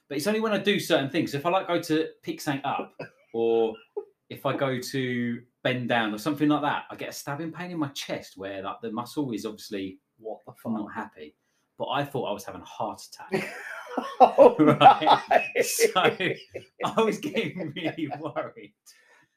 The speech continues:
Speaker 2: <coughs>
Speaker 1: about my heart. And, oh, mate, it's been agony. Yesterday, I sneezed. Oh, my God, it was the worst thing in the world. I actually thought I was gonna die after a sneeze. Blowing my noses out.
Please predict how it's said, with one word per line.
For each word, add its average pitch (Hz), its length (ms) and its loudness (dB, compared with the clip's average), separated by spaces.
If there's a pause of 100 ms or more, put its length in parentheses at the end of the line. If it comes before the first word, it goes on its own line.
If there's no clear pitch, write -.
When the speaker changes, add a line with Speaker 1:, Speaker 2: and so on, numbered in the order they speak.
Speaker 2:
<coughs> 185 840 -2
Speaker 1:
about 123 600 -8
my 123 200 -6
heart. 107 440 -6 (600)
And, 120 360 -12 (360)
oh, 139 80 -12
mate, 143 280 -6
it's 131 100 -16
been 139 180 -10
agony. 110 360 -14
Yesterday, 117 720 -12 (300)
I 117 60 -16
sneezed. 92 840 -14 (640)
Oh, 139 100 -8
my 139 180 -8
God, 123 140 -10
it 101 80 -14
was - 80 -20
the 98 220 -12
worst 113 400 -6
thing 110 140 -8
in 95 100 -10
the 92 60 -12
world. 92 320 -8 (140)
I 110 100 -6
actually 107 320 -10
thought 107 360 -8
I - 40 -16
was - 160 -4
gonna 113 260 0
die - 360 -2
after 95 280 -6
a - 60 -6
sneeze. 135 440 -6 (480)
Blowing 139 260 0
my 123 140 -4
noses 139 540 0
out. 135 300 2